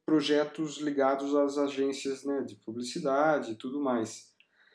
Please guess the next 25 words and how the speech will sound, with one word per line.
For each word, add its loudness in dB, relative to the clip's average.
Aí 4
eu 6
comecei 2
a 4
trabalhar, 4
eh, 2
nessa 0
agência -4
de -6
marketing -4
cenográfico, -6
e -2
então 2
eu, 4
além 4
dos, -2
eh, -2
dos -8
projetos -2
de -4
ilustração -2
que -2
eles -4
tinham -2
ali, -2